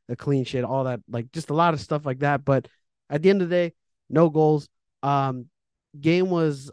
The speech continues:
um, pretty, I don't know, it was pretty bad to watch <laughs> coming from, from, uh, either side of the,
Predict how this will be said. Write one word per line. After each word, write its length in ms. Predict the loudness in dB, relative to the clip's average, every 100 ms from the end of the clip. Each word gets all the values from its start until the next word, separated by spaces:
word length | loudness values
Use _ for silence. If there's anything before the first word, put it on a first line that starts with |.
| -8
um, 380 | -6 -4 -6 -2
pretty, 580 | 0 2 2 0 -2 -8 _ _ _ _ _ _ _ _ _
I 120 | -2
don't 80 | 0
know, 140 | 0 -4
it 20 |
was 140 | -8
pretty 200 | -8 -8
bad 300 | -2 -2 -2
to 120 | -4
watch 440 | -4 -2 -2 -8 -18 0 2
<laughs> 240 | 2 -2 -2
coming 320 | -2 -2 -4
from, 260 | -6 -6 -8 _ _ _ _ -4
from, 200 | -2 0
uh, 140 | -2
either 340 | 0 0 0 -2
side 300 | -4 -6 -6
of 80 |
the, 140 | -10